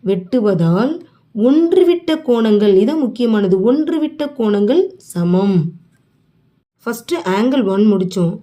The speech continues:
நெக்ஸ்ட் ஆங்கிள் டூ பார்க்கணும். ஆங்கிள் டூ எங்கெங்க ஃபார்ம் ஆயிருக்குன்னா, அதே ரெண்டு இணை கோடுகள் தான். ஏ பிக்கு சி என்ற இணைகோடு,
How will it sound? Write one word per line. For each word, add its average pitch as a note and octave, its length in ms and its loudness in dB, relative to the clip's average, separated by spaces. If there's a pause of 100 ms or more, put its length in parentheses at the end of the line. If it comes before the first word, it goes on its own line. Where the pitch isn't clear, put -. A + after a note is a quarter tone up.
(380)
நெக்ஸ்ட் C4 340 -4 (100)
ஆங்கிள் A#3 420 0
டூ D#4 120 0 (100)
பார்க்கணும். F3+ 480 -4 (460)
ஆங்கிள் E4 520 0
டூ E4 100 0 (100)
எங்கெங்க B3+ 400 2
ஃபார்ம் G#3+ 340 -2
ஆயிருக்குன்னா, F3+ 420 -2 (560)
அதே F#3 320 2
ரெண்டு A3+ 260 2
இணை F#3+ 220 4
கோடுகள் F#3 400 2
தான். F#3+ 160 -4 (160)
ஏ G3 180 0
பிக்கு G#3+ 420 -4 (540)
சி - 180 -2 (120)
என்ற G3 220 0
இணைகோடு, F#3 540 2